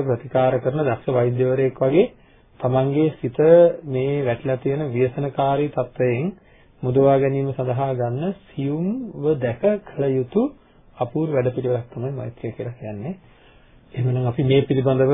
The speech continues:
බොහෝ දේවල් සාකච්ඡා කර යුතු තියෙනවා. විශේෂයෙන් අපි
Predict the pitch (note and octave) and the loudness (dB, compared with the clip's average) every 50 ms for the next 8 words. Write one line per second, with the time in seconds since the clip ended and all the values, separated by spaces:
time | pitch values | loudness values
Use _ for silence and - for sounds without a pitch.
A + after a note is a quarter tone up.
0 | C#3 B2 A#2 A#2+ B2 C3+ C#3 C3+ B2+ B2+ B2+ B2 B2 B2 B2 A#2+ - - A2+ A2 | 4 4 4 4 4 6 6 6 6 4 4 4 4 2 2 -2 -2 -4 -4 -2
1 | A2 B2+ - - B2 A2+ - - A2+ A2+ A2 - A#2 A2 - B2 A#2 A2+ G#2+ G#2 | -2 -4 -4 -2 -4 -4 -2 -2 -4 -4 -2 -2 -4 -4 -2 -2 -2 0 -2 -4
2 | A2+ D3 D#3+ - - - - - - _ - - - - - - - - - - | -6 -8 -10 -12 -20 -20 -20 -20 -20 _ -20 -20 -20 -20 -20 -20 -20 -10 -2 2
3 | A#2+ C3 C#3 B2+ D3 C#3 C3+ C3+ B2 A#2+ - C3+ | 4 4 4 6 4 2 4 4 0 0 0 0